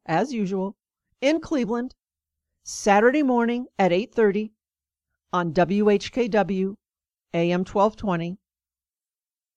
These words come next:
and again on Sunday afternoon at two thirty on W H K, that's A M fourteen twenty.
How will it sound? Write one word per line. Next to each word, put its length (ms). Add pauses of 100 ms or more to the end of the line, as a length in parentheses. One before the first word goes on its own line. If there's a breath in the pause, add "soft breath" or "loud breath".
(560)
and 200
again 560 (320)
on 160
Sunday 420
afternoon 680 (1300)
at 160
two 180
thirty 440 (520)
on 220
W 400
H 240
K, 380 (760)
that's 260
A 220
M 280 (380)
fourteen 520
twenty. 360